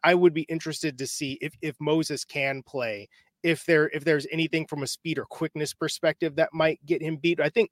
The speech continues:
Moses has been playing well just generally, but I do think that if you put more of a, of a speed rusher against him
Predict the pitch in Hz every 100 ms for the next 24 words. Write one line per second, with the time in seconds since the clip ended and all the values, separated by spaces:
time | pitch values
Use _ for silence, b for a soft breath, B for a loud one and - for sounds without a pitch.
0 | - 160 175 190 190 180 160 143 - 156
1 | 143 131 117 135 143 139 b b b b
2 | _ _ 143 185 - 117 - 143 147 160
3 | 190 247 - _ b b - 156 151 156
4 | 117 160 165 - 156 143 135 135 123 107
5 | _ _ 160 - 180 185 196 165 165 135
6 | 151 156 131 123 - - 190 151 135 110
7 | 135 120 127 - 143 135 139 - 165 165